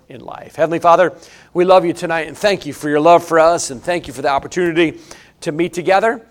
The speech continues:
Thank you for your word. And I pray tonight, Lord, that your word would penetrate our hearts. Uh, your word would speak to us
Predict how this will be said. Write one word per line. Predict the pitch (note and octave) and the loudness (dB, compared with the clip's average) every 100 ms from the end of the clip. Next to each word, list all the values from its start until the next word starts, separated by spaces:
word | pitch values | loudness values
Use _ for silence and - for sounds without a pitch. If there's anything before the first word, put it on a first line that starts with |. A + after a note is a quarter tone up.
| _ _ | _ _
Thank | - F3+ E3+ | -6 -4 -4
you | D#3+ | -8
for | - | -6
your | D3+ C3 | -2 -2
word. | C3 D3 E3+ E3 D#3 _ _ _ | 0 2 2 0 -6 _ _ _
And | B2+ | -6
I | C#3+ | -6
pray | - F3 E3 | -2 -2 -2
tonight, | E3+ D#3+ D#3 | -2 -2 -2
Lord, | E3 D#3 D3 | 0 0 0
that | C3 - E3 | -4 -6 -4
your | D#3 | -2
word | D3 D#3+ D#3 C#3 | 0 0 0 -2
would | C3+ C3 | -6 -8
penetrate | - F3+ - F3+ E3 | -8 -8 -6 -4 0
our | E3 | 2
hearts. | C#3+ C3+ G#2 - - C#3+ | 2 -2 -4 -10 -8 -6
Uh, | A2+ - _ _ _ - | -6 -10 _ _ _ -8
your | D3 D#3 | -2 -2
word | D3+ F3+ E3 D3 | 0 2 2 0
would | C#3 C#3+ | -6 -8
speak | - - G#3+ - | -8 -8 -8 -6
to | C#3+ | -8
us | B2 - - - | -8 -8 -14 -14